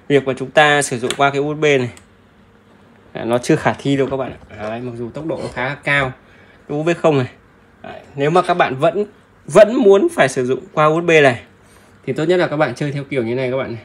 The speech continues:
Các bạn mua một cái dock mà bên trong nó là cái ổ S S D là V M E. Đấy, cắm qua U S B này,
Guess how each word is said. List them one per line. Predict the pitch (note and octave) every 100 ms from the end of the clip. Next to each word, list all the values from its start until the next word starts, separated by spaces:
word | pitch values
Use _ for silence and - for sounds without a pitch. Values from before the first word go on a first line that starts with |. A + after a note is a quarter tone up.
| -
Các |
bạn | - B2
mua | C3 C#3+
một | C3 B2
cái | C3+
dock | E3+ - - _ _ - - _ _
mà | C3 D3+
bên | D3
trong | C#3+ D#3+ C#3+
nó | C3+
là | D3+
cái | D3 C#3+
ổ | D3 A#2+
S |
S | C#3+ F3 D#3+
D | D#3 D3 - _
là | C3+
V | B2+ C3+ B2+
M |
E. | C3 C3 D3 C#3+ - - - _ _ -
Đấy, | B2 C3+ - -
cắm | C3 F#3+
qua | F3+
U | E3 F3
S |
B | E3+
này, | D#3+ C#3